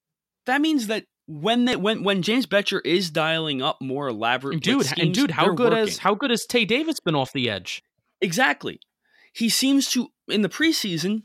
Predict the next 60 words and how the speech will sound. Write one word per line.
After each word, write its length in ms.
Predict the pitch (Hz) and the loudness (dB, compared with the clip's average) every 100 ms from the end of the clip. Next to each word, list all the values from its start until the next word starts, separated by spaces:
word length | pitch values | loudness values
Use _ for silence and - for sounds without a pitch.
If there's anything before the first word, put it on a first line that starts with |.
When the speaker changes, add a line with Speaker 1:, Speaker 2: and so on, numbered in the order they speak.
| _ | _
Speaker 1:
he 180 | - 240 | -6 -2
does 220 | 254 262 | -2 -2
it 60 | |
here 260 | 247 254 247 | -2 -2 -2
and 80 | 240 | 0
there. 180 | 226 151 | -2 -2
He 100 | 156 | -2
sprinkles 460 | - 208 208 190 | -2 -2 0 -2
it 100 | 208 | -2
in. 160 | 214 151 | -2 -2
It's 220 | 156 - | -4 -6
kind 320 | - 208 220 | -4 -2 -2
of 100 | 208 | -2
like, 520 | 190 190 180 - - - _ _ _ 233 | -2 -2 -2 -6 -20 -20 _ _ _ -2
you 80 | |
know, 200 | 220 196 - _ - | -2 -2 -6 _ -4
it's 180 | 170 - | -2 -2
a, 100 | 170 | -4
it's 120 | 202 | -2
a 60 | |
weapon 420 | 170 175 214 214 202 | -2 -2 -2 -2 -2
you 80 | |
know 180 | 190 185 | -2 -4
you 200 | 180 180 | -4 -4
have. 340 | 160 180 180 127 | -2 -2 -2 -4
You 100 | 120 | -6
don't 160 | 139 | -4
wanna 160 | 190 185 | -4 -6
tip 220 | - 170 | -8 -8
your 100 | 165 | -8
hand 260 | 156 160 156 | -6 -8 -6
to 100 | 156 | -8
opposing 420 | - 143 143 135 | -6 -8 -8 -10
teams 260 | 127 147 - | -10 -10 -8
'cause 200 | 285 - | -10 -6
teams 280 | 269 311 | -2 -2
will 200 | 165 190 | -2 -2
scout 400 | 214 - 147 185 - | -2 2 2 2 0
your 160 | 147 | -6
preseason 640 | - 156 165 165 127 117 | -2 -2 -2 -4 -6 -6
tape 260 | - 117 185 | -4 -6 -6
to 100 | - | -10
see 180 | - 160 | -8 -6
what 120 | 160 | -6
they 120 | 143 | -6
can 140 | - 113 | -10 -12
find. 460 | - 101 110 175 - _ 196 | -14 -12 -12 -12 -16 _ -4
And, 400 | 208 214 190 - _ _ _ _ | -2 -2 -6 -14 _ _ _ _
you 160 | - 220 | -6 -2
know, 80 | 226 | -2
you 140 | 208 | 0
don't 100 | 220 | -2
wanna 140 | 262 247 | -2 -4
tip 160 | 202 | -6
your 80 | 208 | -6
hand 260 | 180 170 156 | -4 -4 -4
on, 180 | 156 - | -6 -6
on 180 | 139 | -6
these 180 | 139 131 | -6 -8
plays, 440 | - 117 135 170 | -6 -4 -4 -6